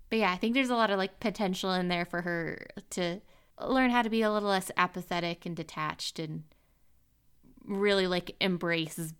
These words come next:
being a person. She doesn't need to be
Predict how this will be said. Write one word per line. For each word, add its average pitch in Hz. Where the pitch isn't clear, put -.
being 165
a 170
person. 156
She 156
doesn't 156
need 156
to 160
be 156